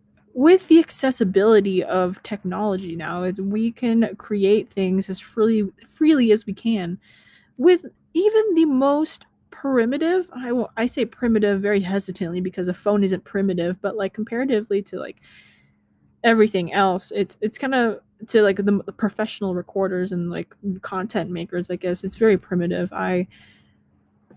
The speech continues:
am sitting in my desk right now. I have pillows surrounding me.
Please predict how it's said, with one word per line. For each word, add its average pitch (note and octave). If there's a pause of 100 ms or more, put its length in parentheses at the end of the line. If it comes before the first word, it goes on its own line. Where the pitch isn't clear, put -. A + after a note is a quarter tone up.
(140)
am A3 (200)
sitting C#4
in F#4
my C#4+
desk G#3+
right E3
now. E3+ (320)
I A3
have A#3
pillows A#3
surrounding F3
me. E3+